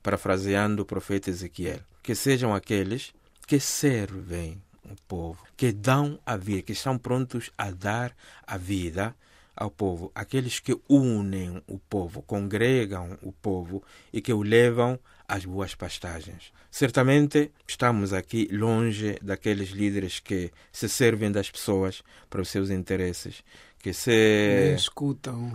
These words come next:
Speaker 2: Então,
Speaker 1: escutam.
Speaker 2: passam a, ao lado do povo
Speaker 1: Exatamente.
Speaker 2: e jamais
Speaker 1: Exatamente.
Speaker 2: no meio do
Speaker 1: E,
Speaker 2: povo.
Speaker 1: e, e jamais no meio do povo.
Speaker 2: Hum.
Speaker 1: É só de esperar que,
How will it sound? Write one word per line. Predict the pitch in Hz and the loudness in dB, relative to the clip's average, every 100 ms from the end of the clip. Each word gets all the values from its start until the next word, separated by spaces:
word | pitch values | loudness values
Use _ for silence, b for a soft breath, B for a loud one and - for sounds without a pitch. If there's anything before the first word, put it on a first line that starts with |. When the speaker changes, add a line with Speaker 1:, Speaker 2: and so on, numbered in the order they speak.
| 113 | 0
Speaker 2:
Então, | 127 123 127 | 4 4 4
Speaker 1:
escutam. | 139 131 117 104 98 110 113 - | 2 2 4 4 2 0 -2 -4
Speaker 2:
passam | 143 143 - 143 143 - | -4 -2 0 -2 -2 -4
a, | - - - | -8 -8 0
ao | 151 147 | 2 6
lado | 165 185 180 151 135 | 8 8 8 4 -2
do | 127 | -6
povo | 117 - 156 160 156 | -8 0 2 2 6
Speaker 1:
Exatamente. | 135 123 117 110 101 | 6 8 6 6 4
Speaker 2:
e | 95 | 2
jamais | 139 156 113 107 - - - - | 2 2 2 0 -4 -18 -8 -2
Speaker 1:
Exatamente. | 113 113 139 110 | 2 2 4 4
Speaker 2:
no | 143 | 4
meio | 139 131 | 4 0
do | 123 | 0
Speaker 1:
E, | 120 | 2
Speaker 2:
povo. | - | 2
Speaker 1:
e, | 117 107 107 | 2 0 -2
e | 104 | -2
jamais | 104 104 104 | 0 0 0
no | 101 | -2
meio | 95 98 | -2 -2
do | 92 87 | -2 -6
povo. | - 92 82 - | -6 -6 -6 -10
Speaker 2:
Hum. | 127 | 0
Speaker 1:
É | 139 | 0
só | - 156 | 2 0
de | 147 | -2
esperar | 143 135 131 131 131 | -4 0 2 2 -2
que, | - 120 104 92 | -2 2 2 0